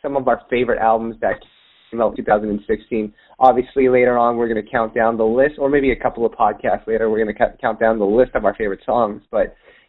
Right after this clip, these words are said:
uh, we both, or all of us have, uh, put together our top ten albums of the year. So In Stereo has a list.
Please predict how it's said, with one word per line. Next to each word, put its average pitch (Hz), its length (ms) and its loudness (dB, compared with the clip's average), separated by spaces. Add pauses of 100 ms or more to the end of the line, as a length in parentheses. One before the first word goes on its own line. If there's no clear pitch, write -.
(180)
uh, 110 260 6
we 117 300 -2
both, 147 300 4 (180)
or 143 220 2
all 156 120 4
of 147 80 -2
us 139 140 -6 (220)
have, 123 260 0
uh, 117 200 4
put - 220 -12
together 123 320 0
our 110 240 0
top - 320 0
ten 113 360 -4 (340)
albums 120 320 -2
of 120 80 -4
the 113 100 -6
year. 113 360 2
So 120 100 -6
In 104 160 -8
Stereo 127 380 2
has 117 360 2
a - 60 -6
list. 127 360 2